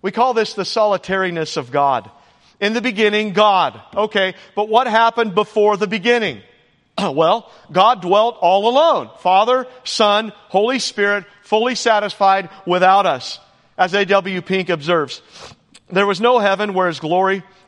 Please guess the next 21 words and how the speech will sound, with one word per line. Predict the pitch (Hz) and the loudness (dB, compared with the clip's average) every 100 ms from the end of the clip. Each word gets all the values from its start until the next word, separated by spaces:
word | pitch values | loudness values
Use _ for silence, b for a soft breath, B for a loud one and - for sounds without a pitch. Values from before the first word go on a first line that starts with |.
| - | -6
is | 185 170 | -6 -2
now | 180 175 | 0 0
particularly | 175 170 - 185 180 170 165 165 | 0 -4 -4 -6 -4 -4 -4 -4
manifested. | 160 160 151 151 147 165 156 _ B B B | -4 -4 -4 -6 -6 -10 -12 _ B B B
There | 220 | 2
was | 220 175 | 2 2
no | 226 247 208 | 2 4 2
earth | 220 214 | 0 -2
to | 208 | -4
engage | 196 170 175 175 | -4 -4 -4 -4
his | 180 165 | -6 -8
attention. | 151 160 139 131 143 156 - B B | -8 -6 -6 -6 -10 -12 -16 B B
There | 196 | 0
were | 196 | 2
no | 214 240 | 2 2
angels | 220 220 226 226 | 0 -2 -4 -4
to | 214 | -6
sing | - 196 | -6 -6
his | 208 - | -6 -6
praises. | 156 143 135 147 - - | -4 -2 -2 -6 -10 -8
<clears throat> | - | -6